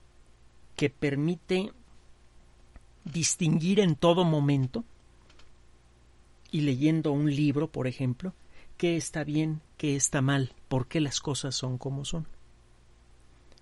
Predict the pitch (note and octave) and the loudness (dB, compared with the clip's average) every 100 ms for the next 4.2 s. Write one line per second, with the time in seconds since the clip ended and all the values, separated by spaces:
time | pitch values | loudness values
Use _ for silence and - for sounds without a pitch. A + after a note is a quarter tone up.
0 | - - - - - D3 D3+ F3+ - F3+ | -20 -20 -20 -12 0 2 4 0 2 2
1 | F3+ F3+ E3 - F3 - C3 - D3 C#3 | 4 6 4 2 0 0 2 4 4 2
2 | - C#3+ E3+ D3+ E3 - B2+ - D3+ C#3+ | 4 6 6 4 2 -2 -6 -2 -4 0
3 | C#3+ D3 C#3+ D3+ C3 B2+ - E3+ D#3+ C3+ | 0 0 0 -4 -4 -4 -4 -2 0 0
4 | D3 B2+ | -2 -6